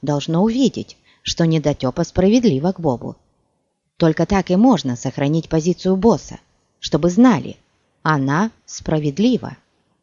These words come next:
И недотёпа продолжала держать перед ним свою открытую ладонь с арахисом, пока Боб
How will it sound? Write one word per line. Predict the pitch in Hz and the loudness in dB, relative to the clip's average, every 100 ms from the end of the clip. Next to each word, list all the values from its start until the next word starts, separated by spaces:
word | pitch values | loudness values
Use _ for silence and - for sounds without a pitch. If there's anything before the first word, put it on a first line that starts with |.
| _ _ _ _ - | _ _ _ _ 0
И | 247 | 4
недотёпа | 269 269 254 302 330 359 | 6 6 4 4 2 2
продолжала | 285 240 240 233 262 269 | 2 4 4 4 4 4
держать | 240 269 311 208 190 151 | 4 2 0 2 2 2
перед | - 165 156 | -2 -2 2
ним | 202 208 | 0 0
свою | 170 175 180 | 0 2 2
открытую | - 190 185 160 151 | 0 -2 -2 0 -2
ладонь | 143 151 220 226 | 0 2 0 2
с | |
арахисом, | 240 233 160 - 123 - 139 - _ _ _ _ _ | 2 2 0 -2 -10 -10 -16 -16 _ _ _ _ _
пока | 175 - 175 | -8 -2 -2
Боб | 165 247 | 2 2